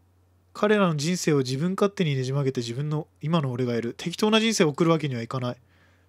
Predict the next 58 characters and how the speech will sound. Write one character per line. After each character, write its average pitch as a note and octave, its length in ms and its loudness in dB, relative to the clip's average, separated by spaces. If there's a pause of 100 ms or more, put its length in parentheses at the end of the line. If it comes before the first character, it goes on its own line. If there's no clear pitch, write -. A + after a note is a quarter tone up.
タ D#4 160 2
ク - 80 -2
シ D4+ 140 4
ー B3 40 2
の G3+ 100 6
運 G3 160 4
転 A3+ 220 2
手 - 80 0
に F3+ 60 2
転 F3+ 220 2
職。 D#3+ 400 0 (720)
こ - 100 -6
の G3 120 2
目 G#3 100 4
で G3 100 6
確 F3 220 0
か G3+ 100 2
め F#3 80 2
た F#3+ 160 6
い。 C3+ 100 0
各 G#3+ 220 -2
地 - 160 -8
に F#3 80 2
移 E3 60 2
動 F3+ 120 4
で F#3+ 120 4
き G3 80 -2
る F#3 80 2
こ E3 100 -2
の E3 60 2
職 E3 200 -4
は E3+ 60 6
人 D3+ 200 -4
探 G#3+ 200 2
し G3 140 -4
に D3+ 40 -2
は C3+ 60 -2
う B2 40 0
っ B2 40 -6
て D3 140 -4
つ - 80 -8
け E3 80 -2
だ D3 80 2
っ C#3 40 -4
た。 - 200 -10 (1080)
満 F3+ 300 0
腹 - 260 2
屋 G3+ 60 4
の G3+ 100 2
こ G#3 100 0
と G3+ 140 4
を F3+ 60 4
尋 E3 240 -2
ね F#3+ 100 4
て F3+ 100 0
は B2+ 120 0
走 - 300 -6
る。 G#2+ 100 -10